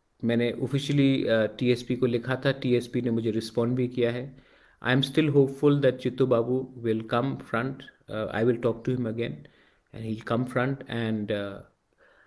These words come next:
we will work together for the people। हर चीज़ alliances सिर्फ इलेक्शन को देखकर नहीं होता, alliances आइडियोलॉजी को देख के होता है। और अगर हम सब बोलते हैं कि थांचा, यूनिटी, यूनिटी,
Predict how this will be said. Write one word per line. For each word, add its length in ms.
we 80
will 200
work 240
together 400
for 160
the 120
people। 280
हर 200
चीज़ 480
alliances 580
सिर्फ 300
इलेक्शन 440
को 100
देखकर 380
नहीं 180
होता, 400
alliances 540
आइडियोलॉजी 480
को 120
देख 200
के 80
होता 320
है। 120
और 140
अगर 180
हम 140
सब 220
बोलते 340
हैं 100
कि 120
थांचा, 560
यूनिटी, 640
यूनिटी, 520